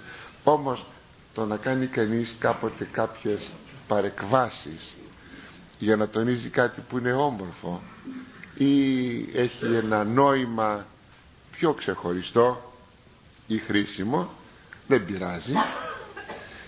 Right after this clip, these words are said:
Τι λέγει εδώ; Ότι της μεν γυναικός το σώμα ή το ασθενές, δηλαδή δεν έχει την ρόμη, την δύναμη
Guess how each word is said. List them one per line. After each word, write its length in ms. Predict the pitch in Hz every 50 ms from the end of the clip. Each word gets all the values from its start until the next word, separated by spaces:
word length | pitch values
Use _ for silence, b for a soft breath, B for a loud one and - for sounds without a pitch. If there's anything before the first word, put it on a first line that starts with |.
| B -
Τι 120 | - 196 185
λέγει 420 | 160 143 127 113 104 87 92 101
εδώ; 460 | 95 92 90 90 120 135 - - - - - - - - - - - - - - - B B B B B B B B - -
Ότι 440 | 117 113 113 113 - - 113 104 104 - -
της 240 | 110 107 101 92
μεν 240 | 107 151 190 214 214
γυναικός 800 | 202 151 139 143 127 120 113 107 - 127 117 113 120 120 - - - - - - -
το 100 | 98 95
σώμα 680 | - - - 98 92 90 85 87 95 113 - - 180 - - - - - - -
ή 140 | - 104 101
το 200 | 90 - - 95 95
ασθενές, 840 | 92 90 - - - - 196 214 226 226 160 98 - - - - - - - - - - -
δηλαδή 360 | - 98 101 101 107 131 - - -
δεν 220 | 113 120 113 107
έχει 240 | 107 104 - 107 92
την 220 | - 95 92 90
ρόμη, 500 | 95 107 123 127 123 107 95 92 92 87 -
την 140 | - 95 95 95
δύναμη 460 | 101 135 156 151 143 127 117 113 107